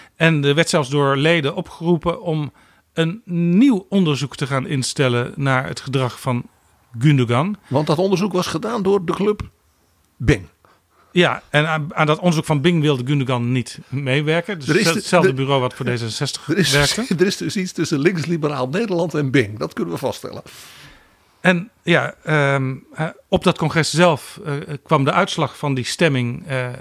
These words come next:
Speaker 1: nog niet binnen. Die verscheen pas later. En toen bleek overigens dat met een hele grote meerderheid de leden tegen zo'n nieuw onderzoek waren.
Speaker 2: Ja,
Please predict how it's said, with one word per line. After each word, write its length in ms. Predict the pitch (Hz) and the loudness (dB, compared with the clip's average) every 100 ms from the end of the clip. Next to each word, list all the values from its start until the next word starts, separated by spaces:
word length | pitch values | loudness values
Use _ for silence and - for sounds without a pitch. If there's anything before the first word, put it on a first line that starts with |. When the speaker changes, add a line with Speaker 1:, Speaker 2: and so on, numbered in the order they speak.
| - _ | -18 _
Speaker 1:
nog 240 | 151 135 127 | -2 0 0
niet 200 | 127 117 | -2 2
binnen. 340 | 135 185 262 - _ - - - - | 2 2 0 -8 _ -20 -20 -20 -4
Die 160 | 135 | -4
verscheen 280 | 123 - 143 | -2 0 0
pas 140 | 123 | 0
later. 420 | 117 131 160 208 180 | 2 4 4 2 -2
En 80 | |
toen 120 | 131 131 | 0 0
bleek 180 | 139 | 2
overigens 320 | 147 123 123 123 | 0 -2 -4 -4
dat 280 | 123 - - | -4 -6 -10
met 200 | 156 123 | -8 -6
een 200 | 131 190 - _ | -6 -8 -18 _
hele 300 | - 127 139 | -6 2 2
grote 240 | 127 127 120 | 2 -2 0
meerderheid 580 | 127 127 117 123 - - - _ | 0 2 2 0 -2 -18 -20 _
de 100 | 127 | 0
leden 320 | 127 123 117 | 2 2 0
tegen 300 | - 131 110 | 2 2 2
zo'n 180 | 113 117 | -2 0
nieuw 160 | 120 135 | 0 -2
onderzoek 360 | 110 101 98 | -4 -4 -6
waren. 360 | - 104 104 95 _ _ _ _ _ - | -8 -10 -12 -16 _ _ _ _ _ -12
Speaker 2:
Ja, 160 | - | -12